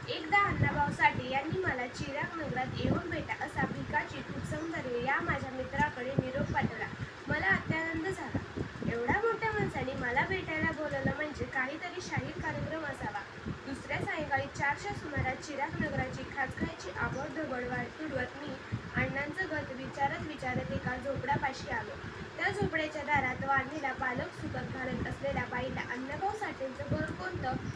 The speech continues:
म्हणून विचारलं. ती म्हणाली, "ही बघा, डाव्या अंगानं असंच मोहरं जावा, तिथं चहावाल्याचं हॉटेल आहे. अगं, तेच्याच मोरला अंगाला विचारा, तिथं जयवंताबाई राहत्या."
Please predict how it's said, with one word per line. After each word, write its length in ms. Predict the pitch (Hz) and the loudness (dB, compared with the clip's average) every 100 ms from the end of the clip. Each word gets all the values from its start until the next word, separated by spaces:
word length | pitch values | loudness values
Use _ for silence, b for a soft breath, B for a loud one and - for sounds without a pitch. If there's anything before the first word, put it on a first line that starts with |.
| - | -2
म्हणून 360 | 233 262 330 415 | 0 0 0 0
विचारलं. 440 | 247 226 196 190 - - - | 0 -4 -4 -8 -10 -10 -10
ती 220 | - 349 381 | -8 -2 0
म्हणाली, 380 | 392 311 254 | 2 0 0
"ही 260 | 262 254 311 | -2 -4 -4
बघा, 280 | 320 269 247 | -2 -2 -2
डाव्या 400 | 233 254 269 349 | 0 0 0 0
अंगानं 440 | 320 269 269 262 | 0 2 2 0
असंच 260 | 262 370 - | 0 -2 -2
मोहरं 340 | 330 285 262 | -2 0 0
जावा, 540 | 277 254 208 622 740 571 | 0 0 0 4 4 6
तिथं 420 | 698 906 659 440 | 4 6 6 6
चहावाल्याचं 720 | 330 294 320 302 254 254 277 | 4 4 4 0 0 0 0
हॉटेल 360 | 269 262 277 240 | 0 -2 -2 -4
आहे. 100 | - - - - | -6 -10 -10 -2
अगं, 300 | 277 320 339 | 0 2 0
तेच्याच 400 | 311 285 330 415 | 0 -2 -2 2
मोरला 380 | 381 339 277 269 | 2 2 0 2
अंगाला 400 | 262 262 254 262 339 | 4 4 0 -2 -2
विचारा, 320 | 349 302 233 - - - - | -4 -2 -2 -4 -8 -12 -10
तिथं 300 | 349 - 415 | -8 2 4
जयवंताबाई 720 | 392 330 269 269 302 277 262 311 | 4 2 4 2 2 2 2 2
राहत्या." 360 | 359 - 220 | 2 0 0